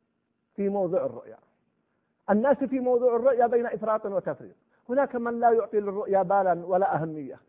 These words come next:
وهذا مخالف للهدي النبوي. وهناك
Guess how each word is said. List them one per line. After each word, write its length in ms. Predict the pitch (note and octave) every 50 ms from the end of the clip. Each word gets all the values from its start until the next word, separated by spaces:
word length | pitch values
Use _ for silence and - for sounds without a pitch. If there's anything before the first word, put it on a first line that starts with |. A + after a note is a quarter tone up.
| _ _ -
وهذا 400 | D#3+ D3+ E3+ G3+ G#3 G3 F#3 F#3
مخالف 540 | F3+ E3+ D#3+ - G3+ G3+ F#3+ F3 E3+ - F3
للهدي 460 | E3+ E3+ E3+ D#3 C3 F3+ F3 D3+ E3
النبوي. 580 | E3 D#3+ D3+ C#3+ D3+ D3 E3+ G#3 A#3+ G#3 E3 - _ _ _ _ _ _ _ _ _ _ _ _ _ _ _ _ -
وهناك 680 | A3 G#3+ A#3 C#4+ D4+ E4+ E4 D4 - C#4 C#4+ C#4+ C#4+